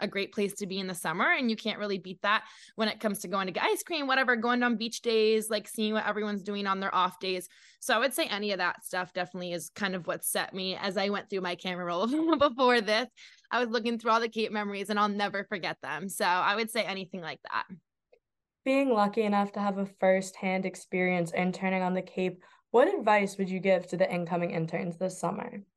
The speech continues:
Speaker 1: Um, I think my biggest advice would be to try everything.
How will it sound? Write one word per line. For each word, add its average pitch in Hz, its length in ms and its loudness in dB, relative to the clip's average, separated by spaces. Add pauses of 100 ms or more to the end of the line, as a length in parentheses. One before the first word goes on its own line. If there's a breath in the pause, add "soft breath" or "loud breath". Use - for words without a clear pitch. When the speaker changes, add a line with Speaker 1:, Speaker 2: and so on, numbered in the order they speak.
(640)
Speaker 1:
Um, 359 340 6
I 277 160 2
think 466 220 0
my 381 120 0
biggest 277 300 0
advice 226 580 -2
would 254 140 -4
be 240 120 -2
to 233 80 4
try 214 340 2
everything. 233 720 -2